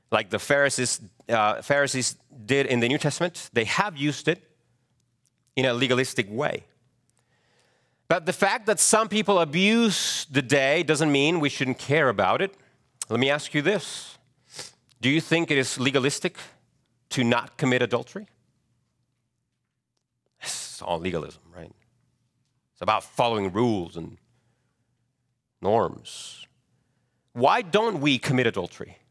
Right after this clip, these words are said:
Which is one of the Ten Commandments, by the way. Well, hopefully, not because we are legalistic, but precisely because we are under grace.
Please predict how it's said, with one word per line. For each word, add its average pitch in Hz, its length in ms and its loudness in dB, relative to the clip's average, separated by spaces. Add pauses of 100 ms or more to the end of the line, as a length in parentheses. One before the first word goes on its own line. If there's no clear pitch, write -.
(880)
Which 113 120 -14
is 98 100 -10
one 110 120 2
of 95 80 -2
the - 20 -10
Ten 98 160 -4
Commandments, 92 320 -8
by 85 140 -2
the 85 60 -8
way. 90 100 -10 (1300)
Well, 131 240 0
hopefully, 135 480 0
not 135 220 0
because 170 280 0
we 151 200 0
are 143 80 4
legalistic, 139 800 -2 (1400)
but 151 140 -2
precisely 165 600 0
because 131 360 -4
we 151 180 0
are 151 160 2
under 151 300 -2
grace. - 640 -8